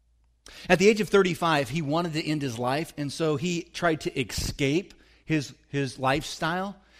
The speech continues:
And he ran out into the woods of Chattanooga and made his way toward, down toward the Tennessee River. He found this famous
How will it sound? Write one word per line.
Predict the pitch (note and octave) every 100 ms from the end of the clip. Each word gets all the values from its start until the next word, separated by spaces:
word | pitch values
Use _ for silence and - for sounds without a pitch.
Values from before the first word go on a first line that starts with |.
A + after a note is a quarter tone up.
| -
And | D#3
he | E3+
ran | C#3 E3 G#3 A3+
out | F#3+ F3+
into | E3+ D#3
the | C#3+
woods | D3+ E3 D3+ -
of | C#3 -
Chattanooga | D#3+ D#3+ D#3+ D3 D3 C3 B2+ C#3
and | C#3 C3+
made | D3 F3
his | F#3 D3
way | D#3+ D#3
toward, | D3 C#3+ D3 C3
down | D3+ D#3
toward | D3+ D3+ B2+
the | B2+
Tennessee | - F3 E3+ E3
River. | C3 B2+ A#2 D#3 - - - -
He | G3
found | - F3+ G3 F3
this | D#3+ -
famous | - - F3 G3 G3+ -